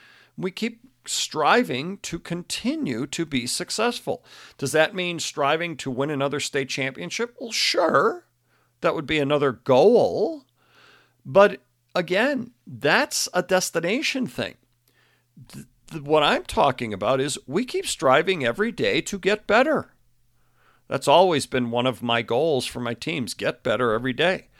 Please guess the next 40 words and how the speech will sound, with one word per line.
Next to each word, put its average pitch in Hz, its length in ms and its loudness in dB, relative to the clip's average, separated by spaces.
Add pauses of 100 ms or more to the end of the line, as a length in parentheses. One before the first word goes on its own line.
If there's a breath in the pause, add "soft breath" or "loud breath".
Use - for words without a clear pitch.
(240 loud breath)
We 127 220 -2
want 143 220 0
to 143 40 -2
be 147 140 -4
better 135 480 0 (240)
on 123 140 -2
the 113 40 -4
last 135 380 -2
day 151 100 -2
of 127 80 0
the 110 80 -8
season 120 640 -8 (100)
than 123 160 -4
we 120 100 -4
were 107 460 -2 (140)
on 127 80 -4
the 147 80 -6
first 202 340 -4
day 175 80 -4
of 117 60 -6
the 107 60 -8
season. 85 400 -8 (420 loud breath)
And 131 140 -2
hopefully, 143 680 -2 (540 soft breath)
uh, 127 200 4
ninety 135 440 0
days 175 340 2
better 95 380 -4
or 90 100 -8
however 110 320 0
long 120 240 -2
the 127 80 -2
<laughs> - 160 -2
season 185 300 -2
goes. - 560 -10 (440 loud breath)
Okay? 107 420 -4 (140 soft breath)
We 139 300 -8
want 170 420 -4 (300)
each 170 480 -8 (100)
day 202 500 -2